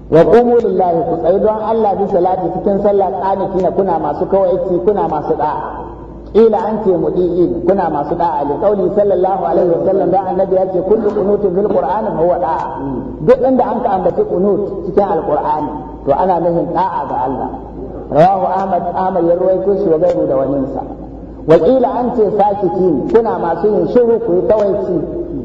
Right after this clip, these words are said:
Li hadisi Zaid ibn Arqam, saboda hadisin Zaid ibn Arqam da yace, "Kunna natakallamu fi salati." Mun zan muna magana cikin sallah. Hatta nazalat, hawa ga aya ta sauka. "Qumu lillahi qanitina, wa umirna bis sukuti wa nuhina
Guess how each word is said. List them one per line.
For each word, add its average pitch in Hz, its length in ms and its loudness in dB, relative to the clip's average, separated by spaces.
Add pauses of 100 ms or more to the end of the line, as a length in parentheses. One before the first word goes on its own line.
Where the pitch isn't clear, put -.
Li 196 160 6
hadisi 202 480 -2
Zaid 226 160 4
ibn 226 160 0
Arqam, 175 560 -2
saboda 196 400 0
hadisin 190 340 0
Zaid 202 180 2
ibn 202 120 -2
Arqam 170 400 -2
da 170 240 2
yace, 175 200 0 (120)
"Kunna 190 280 2
natakallamu 175 680 -2
fi 165 60 0 (100)
salati." 143 360 0 (680)
Mun 185 240 6
zan 208 160 4
muna 208 260 -2
magana 170 380 -2
cikin 170 400 -2
sallah. 170 360 0 (600)
Hatta 131 340 2
nazalat, 170 460 0 (320)
hawa 190 240 2
ga 190 160 -2
aya 170 320 0
ta 165 180 0
sauka. 127 380 -2 (400)
"Qumu 180 320 4
lillahi 160 380 2 (100)
qanitina, 156 600 0 (360)
wa 185 80 6 (100)
umirna 185 380 2
bis 196 200 0
sukuti 196 400 0
wa 185 120 2
nuhina 180 320 2